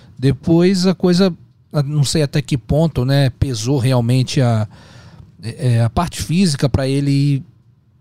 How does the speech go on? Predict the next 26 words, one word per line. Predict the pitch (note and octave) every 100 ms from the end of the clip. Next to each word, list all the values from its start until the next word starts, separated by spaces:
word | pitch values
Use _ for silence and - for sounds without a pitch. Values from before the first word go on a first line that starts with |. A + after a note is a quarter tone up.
| _
e, | - C#3+
e | C3
perdeu | - D3+ C3+ E3+
o |
segundo | - D3 D#3
set. | - D#3+ F3+ G3 G#3+
E |
logo | F#3 F#3+ F#3+
na | F#3 F#3
sequência | F#3 F3 - D#3 E3 - E3+
já, | C#3 D#3 D3+ C#3+ - - - _ _ _ _
já | B2 C#3
abandonou. | D3+ D3 C#3+ C#3+ B2 D3 G3
Uma | F3+
pena | - - E3 G#3+ A3
que | -
seja | C3+ - D#3 C#3+
dessa | C#3 D3+ - C#3
forma. | - C3+ E3+ G#3+ - - _ _ -
O | C#3
Rublev | C#3+ C#3+ C3+ C3
poderia | - D3+ C3+ D#3
tranquilamente | - F#3+ A3+ G3+ G3 C3+ B2+ F#3+ -
ganhar | C#3 C3+
do | C3
Sinner | - C3 C3+ B2+